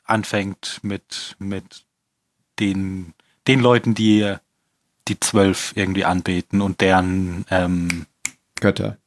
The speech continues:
Speaker 1: Gottesdienste stellen.
Speaker 2: Ach so. Ja.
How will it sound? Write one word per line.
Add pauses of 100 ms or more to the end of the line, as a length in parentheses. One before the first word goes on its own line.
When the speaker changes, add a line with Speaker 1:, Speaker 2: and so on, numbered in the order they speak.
(580)
Speaker 1:
Gottesdienste
stellen.
Speaker 2:
Ach
so. (1600)
Ja.